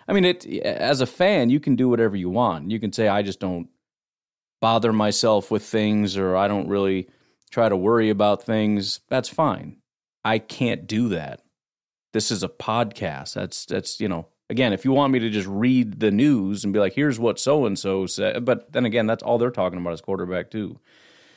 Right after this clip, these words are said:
And there is no actual news news. So I would kinda, you know what I mean? I mean, you get what I'm saying, right? So it is what it is.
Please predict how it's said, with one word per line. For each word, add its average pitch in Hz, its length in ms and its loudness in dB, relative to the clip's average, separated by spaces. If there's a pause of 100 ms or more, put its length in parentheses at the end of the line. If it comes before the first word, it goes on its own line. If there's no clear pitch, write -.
(120)
And 139 100 2
there 135 140 4
is 135 140 2
no 117 140 4
actual 107 380 0
news 117 480 2
news. 90 480 -8 (800)
So 123 120 2
I 113 100 6
would 117 160 2
kinda, 123 320 0 (100)
you 143 120 0
know 175 80 2
what 180 80 4
I 185 40 0
mean? 156 260 -2
I 170 40 4
mean, 185 120 2
you 180 100 0
get 165 180 2
what 117 100 4
I'm 92 120 -2
saying, 87 320 -2
right? 101 260 -4 (480)
So 95 540 0 (280)
it 127 120 0
is 135 180 4
what 110 200 4
it 87 100 -4
is. 82 300 -8